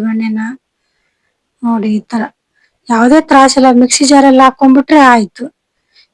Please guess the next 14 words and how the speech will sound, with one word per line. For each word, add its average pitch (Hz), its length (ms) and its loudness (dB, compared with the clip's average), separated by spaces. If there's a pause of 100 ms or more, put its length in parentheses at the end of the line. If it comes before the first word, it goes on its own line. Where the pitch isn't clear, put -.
ಇದಕ್ಕೇನ 240 440 0 (380)
ಕಡಿಬೇಕಂತ 247 720 0
ಕಡಗೋಲು 240 520 0
ಬೇಡ, 226 220 -4 (200)
ಏನು 247 220 -10
ಬೇಡ. 220 200 -16 (800)
ಸುಲಭವಾಗಿ 240 640 2
ಮಿಕ್ಸರ್ಗೆ 247 500 0 (640)
ಒಂದ್ 254 160 2
ನಿಮಿಷದಲ್ಲಿ 247 420 2 (120)
ಬೆಣ್ಣೆ 247 280 0
ಮಾಡ್ಕೊಂಡ್ಬಿಡ್ಬೋದು. 214 880 -4 (320)
ನೋಡಿ, 233 280 -4 (1200)
ಇವಾಗ 233 260 -2